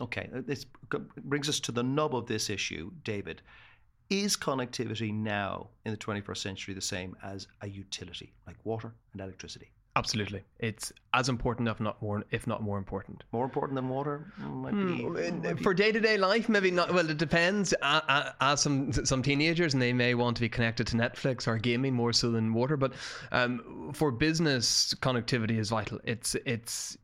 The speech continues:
Speaker 2: you cannot trade and function. If you are a small sweet corner sweet shop, most transactions are now cashless. So if you're not connected for your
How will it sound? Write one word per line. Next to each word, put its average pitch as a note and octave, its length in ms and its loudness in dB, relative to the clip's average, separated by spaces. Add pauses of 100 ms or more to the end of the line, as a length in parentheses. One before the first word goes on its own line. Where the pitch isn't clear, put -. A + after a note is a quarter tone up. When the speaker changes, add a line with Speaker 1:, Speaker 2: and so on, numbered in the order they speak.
Speaker 2:
you C3+ 160 2
cannot D3 500 0
trade B2+ 360 2
and A2+ 140 0
function. A2 400 -2
If A2 200 -2
you C#3+ 100 2
are B2 200 2
a A#2 100 0
small C#3+ 360 2
sweet C3+ 300 0
corner B2+ 280 0
sweet - 260 -4
shop, - 320 -4
most A#2+ 320 0
transactions A#2+ 640 -2
are - 20 -2
now G#2+ 140 0
cashless. - 500 -6
So - 160 -4
if G2+ 80 -4
you're A2+ 140 0
not B2+ 160 -2
connected B2 440 -4
for - 120 -6
your G#2+ 280 0